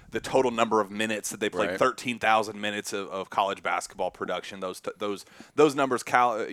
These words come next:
Speaker 1: or U K has done a really good job putting those numbers out, but not all with Coach Cal, not with his system, not with his offense, not together with these other pieces. Uh,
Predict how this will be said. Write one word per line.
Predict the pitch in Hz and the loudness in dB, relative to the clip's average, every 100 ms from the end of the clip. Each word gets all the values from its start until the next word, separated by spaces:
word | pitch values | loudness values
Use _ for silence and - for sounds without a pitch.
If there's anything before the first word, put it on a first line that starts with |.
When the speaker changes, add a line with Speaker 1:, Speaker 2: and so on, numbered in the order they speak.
| 113 | -6
Speaker 1:
or | 110 104 | -2 -2
U | 104 123 | -2 -4
K | 127 110 | -2 -2
has | 104 | -2
done | 104 | -4
a | |
really | 104 104 | -2 -2
good | 101 | -2
job | 98 98 | -2 -2
putting | - 107 | -2 -6
those | 101 | -4
numbers | 117 156 123 | -2 -2 2
out, | 110 - | 2 6
but | 208 208 - - - - _ | 8 8 8 -14 -20 -20 _
not | 120 139 156 | 2 6 6
all | 120 120 127 | 6 4 6
with | 131 139 | 4 2
Coach | - 127 - | 2 0 0
Cal, | - 143 | -2 -2
not | 107 110 131 | -2 0 0
with | 127 135 - | -2 -6 -4
his | 127 | -4
system, | - 151 - 113 | -2 -6 -6 -6
not | 110 | -4
with | 107 104 | -4 -4
his | 104 | 0
offense, | 120 127 101 - | 2 2 -2 -4
not | 113 - | -4 -4
together | - 117 117 113 117 | -4 0 4 4 4
with | 107 104 | 0 -2
these | 104 92 - | -4 -8 0
other | 110 107 | 2 2
pieces. | 95 - 165 - 104 95 - - - - - | -2 -6 -6 -2 -2 -4 -12 -20 -20 -16 2
Uh, | 127 | 2